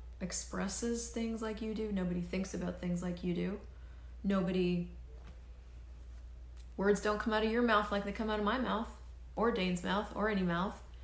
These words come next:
No words don't come out of your mouth like they come out, you know, like, "Hey, Prina, hey, Adele."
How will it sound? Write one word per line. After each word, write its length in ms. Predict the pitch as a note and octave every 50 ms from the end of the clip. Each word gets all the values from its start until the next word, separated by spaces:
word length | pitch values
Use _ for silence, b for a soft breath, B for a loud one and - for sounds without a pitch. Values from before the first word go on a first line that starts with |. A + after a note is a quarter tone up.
| B B B
No 300 | G3 G3 G3 G#3+ C4+ D4
words 380 | C4 A3 F#3+ G3 F#3+ F#3 F3
don't 220 | - G3+ F#3 F3+ -
come 120 | G#3 G3
out 140 | F#3 F3+ F3
of 60 | F3+
your 100 | F3+ F3+
mouth 320 | F3+ E3+ E3+ F3 F#3 F#3 -
like 160 | F#3 F3+ F3
they 80 | F3+
come 220 | F#3 F3+ - F#3+ F3+
out, 280 | F3+ F3+ F#3 - -
you 100 | G#3+ G#3+
know, 240 | G3 F#3+ F#3+ A3 A#3+ -
like, 220 | A3+ G3+ G3+ G3+ G3
"Hey, 220 | - A3+ A3 G#3
Prina, 360 | G3+ - - G3 F#3 F3+ F#3
hey, 140 | G3+ G3 G3+
Adele." 360 | F#3 F#3 F#3 F#3 F#3 G#3 B